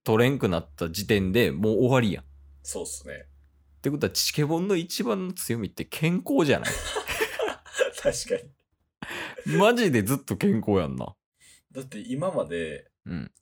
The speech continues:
Speaker 2: 千本配信したじゃないですか。
Speaker 1: うん。
Speaker 2: で、そん中で、なんかお互いが編集してバトルするみたいなのはあったものの、
Speaker 1: ああ、やったね。うん。
Speaker 2: はい。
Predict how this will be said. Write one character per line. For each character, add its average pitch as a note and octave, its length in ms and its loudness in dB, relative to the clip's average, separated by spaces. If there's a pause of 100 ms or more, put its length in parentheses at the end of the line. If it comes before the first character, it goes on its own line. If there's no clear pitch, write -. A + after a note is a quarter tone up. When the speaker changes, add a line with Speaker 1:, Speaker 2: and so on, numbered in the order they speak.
Speaker 2:
千 A2+ 380 -6
本 F2 160 -4
配 E2 180 -10
信 E2 160 -12
し - 80 -12
た D2+ 100 -14
じ D2+ 80 -14
ゃ D2 40 -12
な C#2 100 -16
い C#2+ 60 -16
で C#2 80 -16
す - 100 -10
か。 C#2+ 340 -12 (200)
Speaker 1:
う F#2+ 60 -4
ん。 E2+ 220 -6 (680)
Speaker 2:
で、 F2 100 -10
そ - 280 -6
ん - 40 -12
中 F2+ 240 -6
で、 E2+ 480 -6 (1120)
な C3+ 80 -4
ん - 20 -10
か - 220 -4
お C#3 100 -2
互 F3+ 460 -2
い - 20 -16
が D#3+ 160 2
編 D3 260 -6
集 C#3 220 -6
し - 80 -6
て - 100 -10
バ B2 200 -2
ト - 120 -2
ル - 120 -8
す - 180 -2
る D#2+ 200 -8
み F#2 120 -14
た - 140 -4
い D#2 40 -6
な D2+ 120 -10
の D2+ 100 -12
は D2 240 -10
あ E2 80 -8
っ - 160 -16
た F2 80 -6
も F2 160 -8 (1200)
の - 0 -
の、 A#2 320 4
Speaker 1:
あ A#2 60 6
あ、 - 20 6
や A2 80 4
っ F#2 60 -4
た G2 100 -4
ね。 F#2 120 -2
う - 20 -4
ん。 F2+ 280 -6 (160)
Speaker 2:
は F2 220 -12
い。 E2+ 140 -16